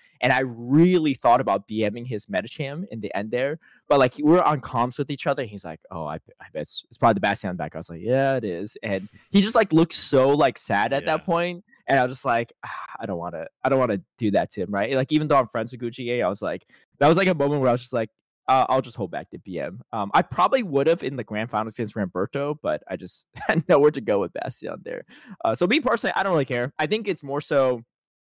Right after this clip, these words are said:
Speaker 1: um, it's like, it's, it's showmanship, right? It's entertaining,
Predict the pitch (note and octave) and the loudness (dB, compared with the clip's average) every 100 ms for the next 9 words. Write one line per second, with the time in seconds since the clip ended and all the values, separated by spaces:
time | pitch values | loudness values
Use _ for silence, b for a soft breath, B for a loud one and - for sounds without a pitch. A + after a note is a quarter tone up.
0 | _ _ C#3+ C3 A#2 D#3 - - F3 - | _ _ 4 4 2 0 0 0 -2 -2
1 | G#3 - A#3 D#3 A#2 G#2+ C3 A#2+ - C#3+ | -4 2 2 2 -6 -6 -2 -2 -2 -6
2 | D#3 C#3 A#2 C3 D#3 | -6 -10 -10 -10 -12